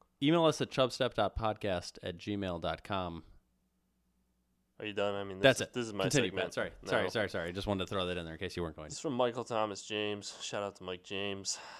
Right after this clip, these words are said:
Speaker 2: Goes as, "Gobble, gobble, mother chubbers." In
Speaker 1: Is
Speaker 2: the
Speaker 1: that the
Speaker 2: vid-
Speaker 1: subject? Oh, no, the subject was just another
Speaker 2: Here's an email.
Speaker 1: Here's an email. Sorry, sorry, sorry.
Speaker 2: Can I do my thing?
Speaker 1: I'm gonna not interrupt you. Sorry. I'm so
Speaker 2: As I was
Speaker 1: anxious.
Speaker 2: saying, "Gobble, gobble, mother chubbers." In the video game speed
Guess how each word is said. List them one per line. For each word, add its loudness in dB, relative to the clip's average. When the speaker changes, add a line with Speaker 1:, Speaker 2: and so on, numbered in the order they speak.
Speaker 2:
Goes -2
as, 0
"Gobble, 6
gobble, 6
mother -2
chubbers." -6
In -4
Speaker 1:
Is 0
Speaker 2:
the 8
Speaker 1:
that 2
the 4
Speaker 2:
vid- 6
Speaker 1:
subject? 6
Oh, 10
no, 8
the 0
subject 0
was -6
just -10
another -8
Speaker 2:
Here's -4
an -4
email. -2
Speaker 1:
Here's -6
an -12
email. -14
Sorry, -16
sorry, -10
sorry. -20
Speaker 2:
Can 0
I 2
do -4
my -2
thing? -4
Speaker 1:
I'm 10
gonna 2
not -2
interrupt -4
you. -4
Sorry. -4
I'm -12
so -8
Speaker 2:
As 0
I 8
was 4
Speaker 1:
anxious. 2
Speaker 2:
saying, -6
"Gobble, 12
gobble, 4
mother -2
chubbers." -4
In -2
the 4
video 8
game 4
speed -4